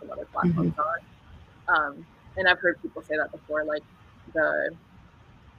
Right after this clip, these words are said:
Speaker 1: trying to think of examples people have given. Oh, like, they'll pay for return shipping. Like, if someone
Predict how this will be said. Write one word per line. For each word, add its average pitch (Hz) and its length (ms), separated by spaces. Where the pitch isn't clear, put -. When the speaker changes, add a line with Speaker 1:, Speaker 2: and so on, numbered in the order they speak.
Speaker 1:
trying 202 140
to 208 80
think 165 80
of 151 120
examples 151 320
people - 220
have - 60
given. - 280
Oh, 190 80
like, 175 200
they'll 180 220
pay 165 500
for 165 140
return 151 480
shipping. 156 460
Like, 160 140
if 160 100
someone 170 300